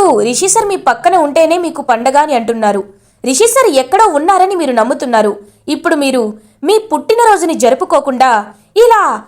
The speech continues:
ప్రతిరోజులాగే నార్మల్గా ఉంటే రిషి సార్కి నచ్చుతుందా చెప్పండి? ఒకవేళ రిషి సార్ ఈ కాలేజ్లో ఉండి ఉంటే మీ బర్త్‌డేని సెలబ్రేట్ చేసేవాళ్ళు కాదంటారా?"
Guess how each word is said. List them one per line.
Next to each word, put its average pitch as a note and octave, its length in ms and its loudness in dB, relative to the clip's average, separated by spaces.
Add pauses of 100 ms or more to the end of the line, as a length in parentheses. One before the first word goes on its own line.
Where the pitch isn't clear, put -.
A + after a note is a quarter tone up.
(200)
ప్రతిరోజులాగే F#4 800 2 (100)
నార్మల్గా D4+ 480 2
ఉంటే B3 200 2 (440)
రిషి D#4 260 0
సార్కి F4+ 300 0
నచ్చుతుందా D4+ 420 -2 (100)
చెప్పండి? B3 340 -4 (440)
ఒకవేళ E4+ 340 4 (440)
రిషి D4 280 0
సార్ A4 200 2
ఈ - 20 -4 (120)
కాలేజ్లో E4+ 360 2 (100)
ఉండి D4 160 -2 (100)
ఉంటే B3+ 200 -4 (400)
మీ E4+ 100 0 (120)
బర్త్‌డేని D4 480 0 (380)
సెలబ్రేట్ E4+ 500 0
చేసేవాళ్ళు E4+ 500 0
కాదంటారా?" A#3+ 540 2